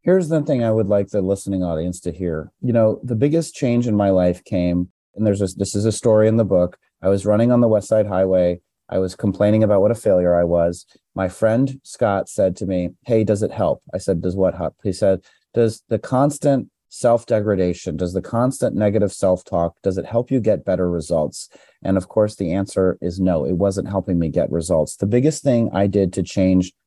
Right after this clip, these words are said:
my trajectory in life was practice greater self-care and self-compassion, being nicer to myself and changing the voice inside my head. And every day or almost every day, I write in my journal, "I love you, Sam." And I would encourage everybody listening,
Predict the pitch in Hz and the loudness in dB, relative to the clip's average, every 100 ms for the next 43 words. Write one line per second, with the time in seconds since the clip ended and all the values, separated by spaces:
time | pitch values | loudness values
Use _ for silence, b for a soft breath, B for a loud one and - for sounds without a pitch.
0 | - 92 90 95 90 - 90 82 80 78 | -4 -2 -2 0 0 0 0 0 0 -2
1 | - b b 104 104 - 110 98 - 113 | -8 b b -4 -4 -4 -2 -2 -2 -4
2 | - 101 98 104 - 95 87 - 92 85 | 0 2 4 2 0 0 0 -2 0 2
3 | 78 - 87 - 82 87 85 73 - 65 | 0 -2 -2 -2 -8 -6 -4 -4 -4 -8
4 | - b b 113 110 107 101 107 - 120 | -10 b b 0 4 4 4 2 0 -2
5 | - 104 95 - 87 85 - 92 - 95 | 0 -2 0 0 0 0 -4 -4 0 0
6 | 92 92 87 87 82 - 80 78 73 76 | 2 0 0 0 -2 -4 -4 -2 -2 -4
7 | 78 82 65 - b b b 98 - 123 | -4 -4 -4 -6 b b b 0 2 2
8 | 156 139 110 98 95 90 110 120 113 110 | 2 4 4 4 4 2 2 0 0 0
9 | 104 90 82 82 90 90 92 104 117 113 | 0 0 0 0 -2 0 2 2 0 0
10 | 104 92 90 87 - 92 90 92 92 90 | 0 -2 0 -2 -2 0 0 0 0 -2
11 | - 80 67 60 _ - 104 107 127 131 | -2 -4 -4 -10 _ -2 2 4 4 2
12 | 127 123 113 104 120 123 123 95 98 - | 0 0 0 -2 -2 0 0 0 -2 -2
13 | 92 92 90 | -2 0 -4